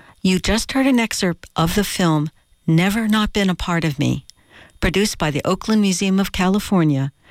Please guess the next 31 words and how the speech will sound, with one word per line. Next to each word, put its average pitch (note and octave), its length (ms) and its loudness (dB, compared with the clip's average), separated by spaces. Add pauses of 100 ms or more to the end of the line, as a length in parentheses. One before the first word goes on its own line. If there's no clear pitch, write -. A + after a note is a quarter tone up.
(160)
for - 160 -2
their D3+ 160 -2
Queer G#3+ 400 0
Voices F#3+ 580 -2 (280)
Untold G3 460 2
Stories D3 640 -2 (100)
exhibit. D3+ 500 -2 (1000)
Now, A3 440 0
let's G3+ 220 -4
hear C#4 160 0
a B3+ 40 -2
final G#3+ 420 -2
segment E3 480 -2
with - 220 -4
Bates F#3+ 320 -2
member G3+ 280 2
and E3 160 -2
psychotherapist E3+ 1000 -2 (380)
Roger E3 340 0
Kuhn. D3+ 440 -2 (600)
The F3+ 100 -2
flute C#4+ 380 -2
music E3+ 360 0
under D#3+ 260 0
him D#3+ 340 0 (480)
was E3+ 160 0
performed G3+ 540 0
by D#3+ 280 0
Rahini G3+ 680 0
Gonzalez E3+ 640 0
Inaru E3+ 540 2